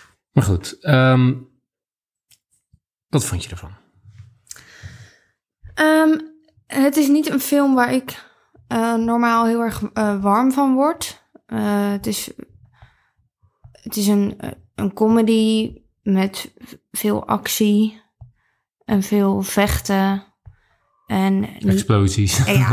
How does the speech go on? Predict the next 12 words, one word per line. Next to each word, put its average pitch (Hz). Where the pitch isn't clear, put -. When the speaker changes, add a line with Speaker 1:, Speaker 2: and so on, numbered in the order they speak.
Speaker 1:
<laughs> 95
Speaker 2:
explosies. 214
Eh, 196
het 202
heeft 196
niet 202
echt, -
eh, 202
een 196
diepere 208
laag. 202
Ehm, 196